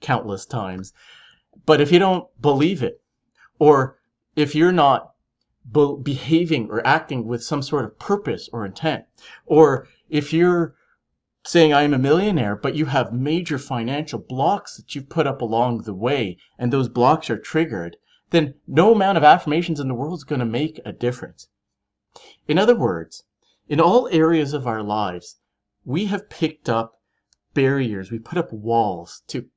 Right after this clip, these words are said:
to quote Pink Floyd, and until you deal with those walls, you're not gonna be able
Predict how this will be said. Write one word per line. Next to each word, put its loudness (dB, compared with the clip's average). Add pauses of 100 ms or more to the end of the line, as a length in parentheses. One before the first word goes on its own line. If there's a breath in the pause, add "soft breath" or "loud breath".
(160)
to -8
quote -6
Pink -10
Floyd, -2 (380 soft breath)
and -2 (400)
until -2
you -2
deal 2
with -6
those -6
walls, -2 (260)
you're -2
not 0
gonna -4
be -8
able -4